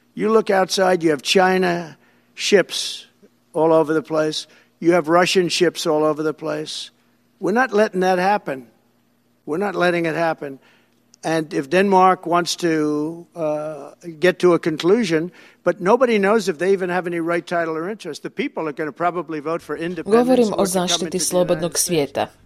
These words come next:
Speaker 1: But if they
Speaker 2: Gledate,
Speaker 1: did,
Speaker 2: čak
Speaker 1: if
Speaker 2: i
Speaker 1: they
Speaker 2: vam i
Speaker 1: did
Speaker 2: ne
Speaker 1: do
Speaker 2: treba
Speaker 1: that,
Speaker 2: dalekozor,
Speaker 1: then I would
Speaker 2: gledate van, imate kineske brodove posvuda, imate ruske brodove posvuda. Ne dopuštamo da se to dogodi.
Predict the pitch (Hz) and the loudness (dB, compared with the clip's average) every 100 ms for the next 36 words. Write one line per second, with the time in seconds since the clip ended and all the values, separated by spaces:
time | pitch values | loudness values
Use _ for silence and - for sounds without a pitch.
0 | - 175 165 160 190 190 262 285 180 160 | -8 0 0 2 0 0 -2 -4 -6 -6
1 | 175 175 147 175 190 202 175 143 143 190 | -6 -4 -4 -2 0 0 -2 -2 -2 -2
2 | 208 202 202 190 180 180 - 180 226 226 | 0 -2 -2 0 0 -2 -16 -2 2 4
3 | 190 175 160 208 226 196 143 - 151 - | 2 2 2 2 0 0 -2 -4 -8 -4
4 | 214 202 - 196 175 170 165 160 151 123 | -2 -2 -2 -2 0 0 0 0 0 -2
5 | - 156 147 120 - - - - 220 214 | -2 0 0 0 -4 -10 -20 -2 2 4
6 | 214 208 208 - 175 - 107 85 101 95 | 4 4 2 2 -2 -2 -4 -6 -8 -8
7 | - - 131 127 - - - - 196 202 | -6 -8 -6 -8 -8 -12 -20 -6 0 0
8 | 202 214 202 185 151 135 127 151 143 117 | 2 0 0 -2 -2 -2 -2 -2 -4 -4
9 | 151 - 160 156 | -4 0 0 0